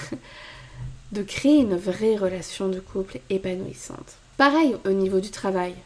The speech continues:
Vous râlez constamment, euh, vous vous ennuyez, ou vous avez peut-être trop de responsabilités, trop de charge mentale,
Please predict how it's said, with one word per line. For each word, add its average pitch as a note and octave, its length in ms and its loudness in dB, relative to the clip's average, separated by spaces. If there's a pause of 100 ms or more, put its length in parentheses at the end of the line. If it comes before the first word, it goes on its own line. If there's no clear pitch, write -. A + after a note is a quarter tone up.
Vous A3+ 140 4
râlez B3 320 6
constamment, C4 1120 2
euh, F#3 540 6
vous G#3+ 100 -4
vous G3+ 160 -2
ennuyez, A3 800 2
ou G#3 260 -4
vous G3+ 160 -6
avez F3+ 140 -2
peut-être F#3+ 320 -2
trop - 180 0
de A3 60 2
responsabilités, G#3 680 -2
trop A#3 180 -6
de G3 60 -10
charge G3+ 240 -6
mentale, G#3+ 520 -2